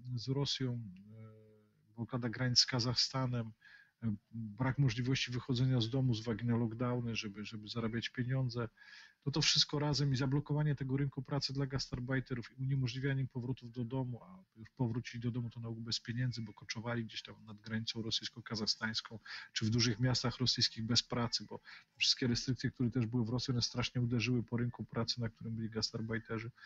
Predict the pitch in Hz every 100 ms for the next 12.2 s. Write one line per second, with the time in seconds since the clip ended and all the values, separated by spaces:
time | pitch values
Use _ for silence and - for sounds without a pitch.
0 | - - - 143 - 175 180 175 165 170
1 | - 147 151 147 156 160 143 147 160 160
2 | 147 139 151 147 131 147 - 147 147 165
3 | 165 - - - - - _ - 127 143
4 | - 143 - - 135 131 131 139 135 -
5 | 135 131 127 143 139 123 - - - 127
6 | 127 120 127 123 120 110 127 - - 127
7 | 113 135 - 120 113 120 117 _ _ _
8 | _ - 131 151 139 143 120 127 139 139
9 | 127 117 123 127 127 107 120 - 120 -
10 | 123 117 113 120 117 120 120 120 123 127
11 | 120 113 120 107 113 - 113 117 117 117
12 | 113 113